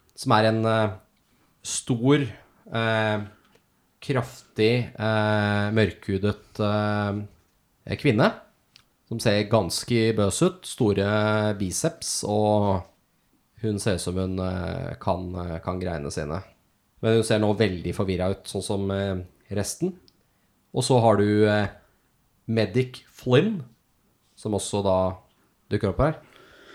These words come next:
Eh, så har du Chief Scientist Cooper,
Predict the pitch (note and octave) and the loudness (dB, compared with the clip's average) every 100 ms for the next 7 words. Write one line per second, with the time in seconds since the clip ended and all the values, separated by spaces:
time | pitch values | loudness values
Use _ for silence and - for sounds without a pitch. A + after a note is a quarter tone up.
0 | - - D3 D3+ E3+ D#3 D3+ D3+ D3 - | -20 -2 2 4 4 4 4 2 0 -4
1 | - C3 C3+ - - - - A2+ G2+ G2+ | -4 -4 -4 -10 -14 -8 -2 0 0 -2
2 | A2 - - - A#2 G#2+ - F#3+ F#3+ | -6 -8 -16 -4 -2 -2 0 0 -2